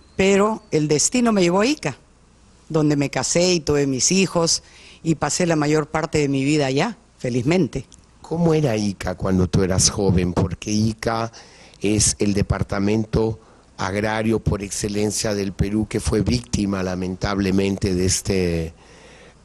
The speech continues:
Speaker 2: ignorante de Velasco Alvarado, que destruyó el campo y destruyó la hacienda y destruyó ese magnífico nivel de vida que tenían los iqueños de antaño.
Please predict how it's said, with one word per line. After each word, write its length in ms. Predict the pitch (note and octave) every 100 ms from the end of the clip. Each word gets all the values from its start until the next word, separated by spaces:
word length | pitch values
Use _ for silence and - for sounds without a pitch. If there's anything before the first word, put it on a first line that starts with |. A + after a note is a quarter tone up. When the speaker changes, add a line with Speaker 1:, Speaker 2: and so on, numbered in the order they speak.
| - - - - - - - -
Speaker 2:
ignorante 800 | C3 A#2 A2 G#2 A2 A2+ G2+ F#2+
de 100 | F#2
Velasco 380 | F#2 G2 -
Alvarado, 460 | G#2+ F#2 F#2 G2 G2+
que 160 | - G2+
destruyó 920 | F2+ - - - G2+ G2+ G#2 B2+ A2+
el 220 | F2+ F2
campo 480 | - F#2+ F#2 F2+ F#2+
y 40 |
destruyó 580 | F#2 F2+ - E2+ F#2+ A#2
la 100 | G#2
hacienda 720 | F2 - G#2+ G2 G2 F#2+ F#2+
y 60 | F#2+
destruyó 800 | F2 E2+ - G2+ F#2+ G#2 G2+ G2 - - - - -
ese 420 | G2+ - A2 G#2 - -
magnífico 1120 | G#2 F#2 F#2+ G2+ D3 G#3 - G#2 F2 - F2+
nivel 340 | F2 F#2+ G2 G2
de 120 | F#2
vida 280 | G#2 G2+ F#2
que 140 | F#2+
tenían 340 | F2+ G2 G2
los 220 | G2 F#2+ -
iqueños 480 | F2+ G2 F#2+ F#2
de 60 | F2
antaño. 360 | F2 E2 E2